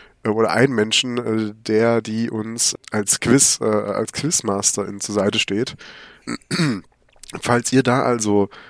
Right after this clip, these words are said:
äh, Interesse daran habt, dann, äh, edit, äh, nicht edit, sondern, äh, schreibt uns auf Twitter an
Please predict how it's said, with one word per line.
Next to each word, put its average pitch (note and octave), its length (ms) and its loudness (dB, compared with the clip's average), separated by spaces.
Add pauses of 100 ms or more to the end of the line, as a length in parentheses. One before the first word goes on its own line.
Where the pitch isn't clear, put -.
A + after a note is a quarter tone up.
(380)
äh, - 80 -4 (100)
Interesse A2 400 -2
daran G2 260 -2
habt, - 240 -8
dann, G2 260 -6
äh, F#2 300 -6
edit, A#2 200 2
äh, - 360 -2
nicht - 280 -8
edit, G2+ 240 -2
sondern, F#2+ 340 -4
äh, F2+ 360 -6 (1160)
schreibt - 340 0
uns B2 100 4
auf A2 80 2
Twitter A#2 380 4
an A2+ 220 -6